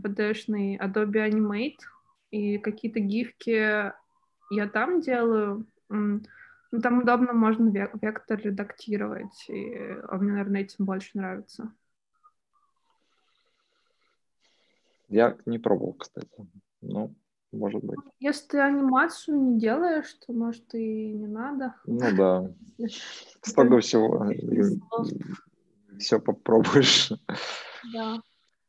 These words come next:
Speaker 2: Во, у меня еще есть классный вопрос для тебя про, м, про декорирование среды своими работами. Вот,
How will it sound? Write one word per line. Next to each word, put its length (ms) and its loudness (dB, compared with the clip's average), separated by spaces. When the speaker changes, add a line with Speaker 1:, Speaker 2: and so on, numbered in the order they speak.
Speaker 2:
Во, 200 10
у 40 10
меня 160 8
еще 200 6
есть 220 4
классный 380 6
вопрос 340 4
для 140 2
тебя 680 6
про, 640 8
м, 760 4
про 140 8
декорирование 680 10
среды 420 6
своими 360 6
работами. 680 4
Вот, 260 6